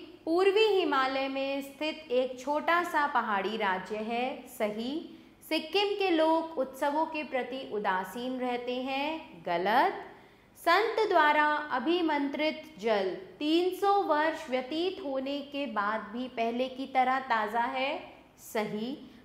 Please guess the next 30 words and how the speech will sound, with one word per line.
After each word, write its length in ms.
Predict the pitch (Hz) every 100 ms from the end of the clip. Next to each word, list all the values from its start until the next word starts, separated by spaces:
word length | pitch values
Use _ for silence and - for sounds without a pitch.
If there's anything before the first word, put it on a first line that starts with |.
| - -
फसल 440 | 302 311 403 415
पकने 500 | 349 330 311 311 320
और 260 | 302 233 240
कटने 460 | 233 262 262 302 320
के 200 | 311 311
समय 580 | 294 269 277 277 240
ये 60 | 233
लोक 380 | 226 226 285 262
नृत्य 340 | 277 277 277
आदि 460 | 269 - 202 202 247
सब 380 | - 247 202 196
भूल 240 | 220 247
जाते 440 | 254 240 240 262
हैं। 560 | 262 277 302 370 - - - -
नहीं, 540 | 226 254 285 370 349 226
ये 140 | 226
लोक 320 | 226 233 240
नृत्य 440 | 240 247 247 285 285
करते 480 | 254 254 - 320 320
हैं 340 | 302 269 226
और 280 | - 214 208
उसमें 680 | 214 220 277 302 370 440 - - - -
मानव 400 | 233 254 277 339
की 480 | 339 - 330 339 285
मेहनत 480 | 240 269 339 349 -
को 100 | 285
भी 180 | 240 294
प्रदर्शित 920 | 262 214 196 185 - 381 - - -
करते 340 | 240 208 208 202
हैं। 440 | 190 190 175 -